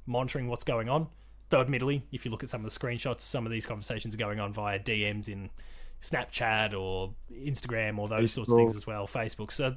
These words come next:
Speaker 1: they can't mind, they can't monitor that, but it's just, it's crazy. I don't know what, <laughs> you don't know what to do, really.
Speaker 2: Like, it's, I think it's that thing too that's not, it's outside of two K. It's,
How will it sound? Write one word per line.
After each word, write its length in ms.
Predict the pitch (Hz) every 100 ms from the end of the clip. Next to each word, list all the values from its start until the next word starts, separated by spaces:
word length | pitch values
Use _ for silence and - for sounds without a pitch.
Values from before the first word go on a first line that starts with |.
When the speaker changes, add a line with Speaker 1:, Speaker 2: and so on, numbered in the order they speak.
| - - - -
Speaker 1:
they 100 | 143
can't 240 | 160 123
mind, 300 | 127 120 123
they 240 | 170 151 156
can't 220 | 170 135
monitor 320 | 127 113 104
that, 340 | 123 123 - - -
but 260 | 131 123 - - - - - - - - - - - - -
it's 140 | - -
just, 200 | - - - - - -
it's 100 | -
crazy. 420 | - 196 139 - -
I 60 | 175
don't 80 | 196
know 80 |
what, 160 | 147 - - - - - - - -
<laughs> 760 | - - - - - - -
you 100 | 233 - -
don't 200 | - 269
know 60 |
what 120 | 135 -
to 80 |
do, 180 | 120 202
really. 160 | 156 196
Speaker 2:
Like, 180 | 135 - - - - - - - - -
it's, 140 | 117 131
I 100 | 131
think 200 | 190 220
it's 80 |
that 160 | 190 160
thing 200 | 165 147
too 160 | 151 139
that's 240 | 135 -
not, 300 | 135 135 - - - -
it's 140 | 123 -
outside 720 | 143 131 - - 131 131 123
of 260 | 110 101 - - - - - - - - - -
two 220 | - 131 107
K. 320 | 143 120 95
It's, 300 | - -